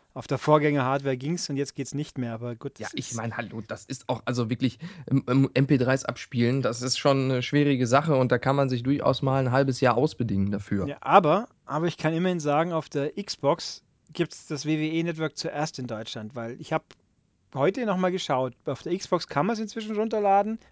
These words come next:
Speaker 1: auf der P S vier immer noch nicht. Also nicht im deutschen Store, meine ich. Das ist skandalös. Ge-, geht mal gar nicht, aber, ah,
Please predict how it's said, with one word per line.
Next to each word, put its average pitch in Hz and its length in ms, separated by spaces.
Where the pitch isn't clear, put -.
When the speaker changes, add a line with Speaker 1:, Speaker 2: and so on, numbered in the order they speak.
Speaker 1:
auf - 80
der 147 100
P 151 140
S 147 80
vier 165 200
immer 160 200
noch 107 120
nicht. 92 280
Also 127 140
nicht 147 160
im 151 100
deutschen 131 300
Store, 127 260
meine 104 240
ich. - 160
Das - 180
ist - 260
skandalös. 131 800
Ge-, 165 100
geht 139 180
mal 139 140
gar 135 180
nicht, - 320
aber, 113 320
ah, 120 160